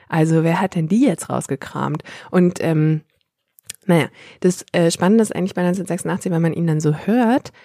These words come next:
ist der Fokus irgendwie auf der Reibestimme. Also er hat so eine Reibeisenstimme. Und deswegen verstehe ich, wieso man auch, also es ist irgendwie schön, dass es kein Gesicht ablenkt von dieser Stimme. Er wurde anscheinend auch, ähm, über,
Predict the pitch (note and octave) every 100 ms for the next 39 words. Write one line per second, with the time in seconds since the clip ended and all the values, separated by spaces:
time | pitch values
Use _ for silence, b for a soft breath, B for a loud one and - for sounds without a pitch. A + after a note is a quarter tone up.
0 | b - E3+ E3+ E3 - A3 C4+ A3+ A3+
1 | - F#3 F#3+ G3 G3 - F3+ E3+ E3+ E3+
2 | A3+ G#3 - D3 C#3 D3+ E3 - E3 D#3+
3 | G3+ - D#3+ C#3+ - D3 C3+ C3 - B
4 | B E3+ E3 G3+ G3+ F#3+ - F#3 F#3 -
5 | F3 E3+ F3 E3+ D#3+ D3 - - E3 D#3
6 | E3 - - E3 E3 F3+ F3 E3+ - -
7 | E3+ D#3+ E3 G3+ - G3+ E3 D#3 D3 D3
8 | - D3+ D3 D3 - D#3+ D#3 F#3+ D4+ B
9 | B B B B _ - F#3 G3 A3 G#3+
10 | - D#3+ F3 G3+ G#3+ A#3 - E3+ G#3 -
11 | - - E3+ D#3 D#3+ E3 - - - -
12 | - F#3+ F3 D#3+